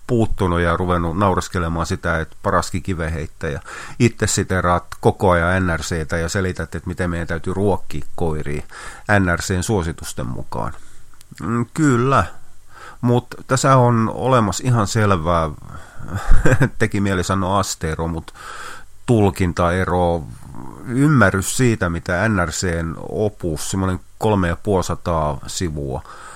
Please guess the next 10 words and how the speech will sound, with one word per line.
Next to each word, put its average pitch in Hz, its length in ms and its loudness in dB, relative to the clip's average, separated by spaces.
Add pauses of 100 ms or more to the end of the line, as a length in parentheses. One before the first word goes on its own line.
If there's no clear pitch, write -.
(460)
mitä 120 380 0
se 131 140 2
ihan 143 240 6
aidosti 131 560 2
kertoo. - 640 -2 (320)
Okei, 170 280 0
sinne 165 220 4
on 123 320 4 (300)
koottu 147 440 0
semmonen 101 520 2